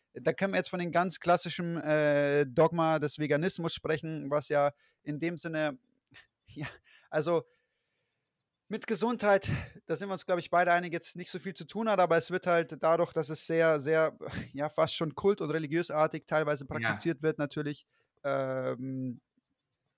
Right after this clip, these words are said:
Speaker 1: äh, wird es natürlich auch in, in diese Thematik Gesundheit sehr stark, äh, mit eingenommen und führt meiner Meinung nach nicht zum Ziel. Aber was vielleicht interessanter ist in diesem Podcast, weil Veganismus haben wir schon durchgekaut, okay? Den brauchen wir nicht durchkauen, das ist, ist
Speaker 2: Abs-,
Speaker 1: ja auch,
Speaker 2: ja.
Speaker 1: es ist ja
Speaker 2: Das
Speaker 1: schon
Speaker 2: ist
Speaker 1: ein alter
Speaker 2: eigentlich
Speaker 1: Hut,
Speaker 2: schon
Speaker 1: ne?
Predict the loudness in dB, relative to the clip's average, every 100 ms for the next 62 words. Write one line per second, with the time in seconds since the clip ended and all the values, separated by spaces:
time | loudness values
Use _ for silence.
0 | _ -20 -14 -10 -10 -10 -12 -12 _ _
1 | -8 -6 -4 -4 -2 -2 2 2 2 0
2 | -8 -6 -8 -4 -4 0 0 0 -2 -4
3 | -4 -2 -2 0 -2 0 0 0 -2 -4
4 | -2 -2 -2 -2 -4 -8 -10 -10 -10 -8
5 | -4 -2 -2 0 0 -2 -4 _ _ _
6 | _ -2 -2 -4 -14 -20 _ _ -4 -2
7 | -2 -6 -4 -2 -2 -2 -4 -8 -10 -10
8 | -10 -10 -8 -8 -10 -20 _ 4 6 4
9 | 2 0 -2 -2 0 0 0 -2 -4 -8
10 | -2 -2 0 -4 0 2 4 4 4 2
11 | -2 -4 -4 -4 -4 -6 -8 -6 -4 -2
12 | -2 -2 -2 0 0 -2 -4 -6 -4 0
13 | 0 0 -8 -14 -14 -12 -8 -6 -4 -4
14 | 0 0 -2 -6 -12 -10 -6 -4 0 2
15 | 2 2 -2 -2 -2 -4